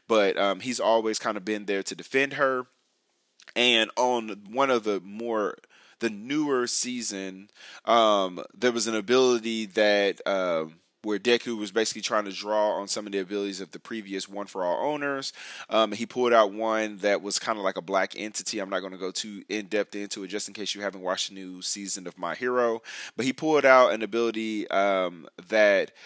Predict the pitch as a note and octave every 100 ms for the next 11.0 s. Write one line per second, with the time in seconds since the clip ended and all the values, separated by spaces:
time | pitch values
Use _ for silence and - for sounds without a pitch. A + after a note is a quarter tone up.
0 | - G#2+ - B2 A2+ G2 A2 G#2 G#2 A2
1 | G#2 A2+ G#2 G2 F#2 G2+ G#2+ G#2 G2 F2+
2 | F2+ G#2 A2 G2+ F#2 G2 - G#2 G#2+ G#2+
3 | G#2+ G#2+ - - - G2+ F#2+ F2 D#2+ D#2+
4 | - G2+ G#2+ G#2 - B2 A2+ G#2 G#2+ G#2
5 | G2+ G#2+ G#2 A2+ G#2 G2+ G2+ F#2 A2 -
6 | F2 F#2+ G2+ G#2 F#2 G2 F#2 - F#2+ A2+
7 | G#2+ A#2 A#2 - - - - - A2 B2+
8 | A#2+ A#2 - A#2 G#2+ - B2 B2 A2 A2
9 | G2+ G2 F2+ F2+ F#2 _ _ _ _ -
10 | D3 D3+ A2+ A#2 A2 G#2 G2 F#2+ -